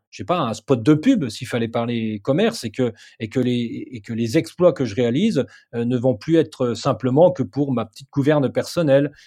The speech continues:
et que chaque fois que je vais poser une aventure, elles vont avoir du sens, euh, de manière à pouvoir aussi, euh, ou mettre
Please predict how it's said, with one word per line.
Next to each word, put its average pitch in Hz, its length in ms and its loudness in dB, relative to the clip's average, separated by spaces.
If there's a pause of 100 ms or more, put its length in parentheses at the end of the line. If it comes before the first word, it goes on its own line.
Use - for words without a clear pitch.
(120)
et 110 80 -10
que 113 120 -8
chaque 131 200 -4
fois 160 120 0
que 139 100 -4
je 113 100 -4
vais 127 80 0
poser 127 320 -2
une 127 100 0
aventure, 123 540 0
elles 123 100 4
vont 120 160 -2
avoir 123 300 2
du 101 140 -12
sens, - 480 -2 (360)
euh, 107 880 -4
de 107 160 -6
manière 117 440 0
à 117 100 2
pouvoir 123 460 -2
aussi, 131 440 0
euh, 120 120 6 (280)
ou 143 120 2
mettre 170 240 4